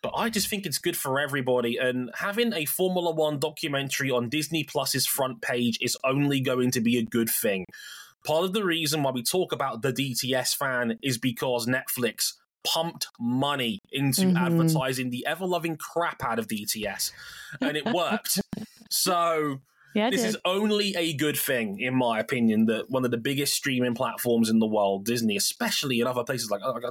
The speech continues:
Speaker 1: I didn't even realize this until doing some research for this. It's massive in India 'cause it has
Speaker 2: Yeah, it
Speaker 1: because
Speaker 2: is.
Speaker 1: 'cause it has I P, it used to have the I P L cricket games on there, and that, and
Speaker 2: Mm-hmm.
Speaker 1: cricket's their national sport, and they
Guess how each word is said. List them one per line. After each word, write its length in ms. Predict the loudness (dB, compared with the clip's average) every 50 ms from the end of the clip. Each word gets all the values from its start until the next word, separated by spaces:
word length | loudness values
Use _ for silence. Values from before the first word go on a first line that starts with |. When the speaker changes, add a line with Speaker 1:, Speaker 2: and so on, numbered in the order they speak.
| -4 -4
Speaker 1:
I 40 | -4
didn't 240 | -2 0 2 2 2
even 160 | 2 2 2
realize 300 | 0 0 2 2 0 0
this 100 | -2 -6
until 260 | -4 -2 -2 -2 -4 -4 _ -14 -6 -2
doing 200 | 0 2 2 2
some 140 | 2 0
research 460 | 0 0 0 0 0 0 -2 -2 -4 -4
for 100 | -2 0
this. 180 | 0 0 -2 -6 -8 -20 _ _ _ _ -8
It's 120 | -6 -4 -2
massive 480 | -2 0 0 0 0 0 0 0 2
in 80 | 2 2
India 420 | 4 4 4 2 2 0 -2 -8 -12 -16 -20 -20 -20 _ -4
'cause 260 | -2 -2 -2 -2 -4
it 120 | -4 -4 0
has 80 | 0 2
Speaker 2:
Yeah, 400 | 2 2 2 2 2 4 4 4
it 500 | 4 4 4 4 4 4 4 4 4 4
Speaker 1:
because 100 | 4 4 2 2 0 -2 -4 -4
Speaker 2:
is. 60 | -4 -4
Speaker 1:
'cause 100 | -2 -2
it 20 | -2
has 140 | -2 0 0
I 160 | 0 -2 -2
P, 120 | -4 -6 -4
it 180 | -2 -2 0 0
used 280 | 0 2 2 2 2 2
to 60 | -2
have 140 | -2 -2 -2
the 140 | 0 0
I 100 | 0 0
P 140 | 0 -2 0
L 100 | 0 0
cricket 260 | 0 -2 -4 -4 -2
games 280 | -2 -2 -2 0 0 2
on 220 | 2 0 0 -2
there, 160 | -6 -6 -2 0
and 260 | 2 4 4 4 4
that, 80 | 4 4
and 100 | 4 4
Speaker 2:
Mm-hmm. 300 | 4 4 2 0 -2 -6
Speaker 1:
cricket's 320 | -6 -6 -4 -4 -4 0
their 140 | 0 0 0
national 340 | 0 -2 -2 -2 -4 -2 -2
sport, 320 | -2 0 0 0 0 0
and 100 | 0 -4
they 120 | -6 -6